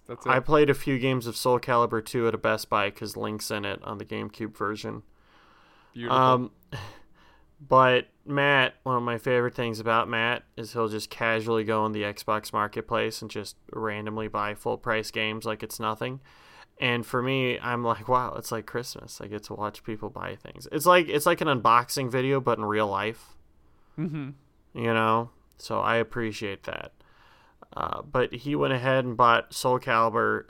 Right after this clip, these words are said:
Speaker 2: seven, and I think I might have to also, because it's quite enjoyable, the gameplay.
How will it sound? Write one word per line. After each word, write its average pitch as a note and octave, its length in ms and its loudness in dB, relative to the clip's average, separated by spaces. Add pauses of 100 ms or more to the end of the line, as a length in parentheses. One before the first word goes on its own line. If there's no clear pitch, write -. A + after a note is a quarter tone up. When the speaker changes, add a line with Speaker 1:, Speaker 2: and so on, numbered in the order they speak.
Speaker 2:
seven, G#2+ 460 0
and A#2 140 -10
I B2 100 -4
think C3 200 -4
I B2+ 120 0
might C3+ 240 0
have A2+ 220 0
to A2 160 -2
also, G#2+ 640 -2
because A2+ 400 -4
it's - 140 -10
quite D3 320 4
enjoyable, A2+ 800 0
the A#2 120 -8
gameplay. A2 640 -2